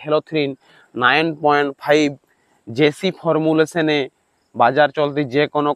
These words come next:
কোম্পানির ইনসেক্টিসাইড। আমার কাছে যেটি রয়েছে সেটি হচ্ছে কৃষি রাসায়ন কোম্পানির ইনসেক্টিসাইড। তো আজকে আপনাদের যে সমস্ত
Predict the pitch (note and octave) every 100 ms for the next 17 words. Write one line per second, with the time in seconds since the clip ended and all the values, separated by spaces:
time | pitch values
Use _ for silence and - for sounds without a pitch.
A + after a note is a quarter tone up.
0 | C#3 C3 C#3 C3+ D3 C#3+ - C3 C3 B2+
1 | A#2 A#2+ - G#2+ G#2+ G2+ _ _ _ _
2 | _ _ C3 E3 E3+ F3 E3 F3+ D3 D3
3 | E3 D#3 D#3+ D#3 D#3 D#3 D3+ D3+ D#3+ -
4 | F#3+ G#3 - _ - - _ D#3 - G3
5 | F3+ E3 - F3+ F3 F3 - C#3+ C#3+ D3+
6 | F3 A#3+ - _ _ _ _ C#3+ D3+ -
7 | C3+ A#2 - G#2 G#2 _ _ _ _ _
8 | _ C3+ C3+ C#3+ D3 F3 E3+ - _ _
9 | - C3 D#3 E3 D3+ D3+ B2+ E3 E3 F3
10 | E3+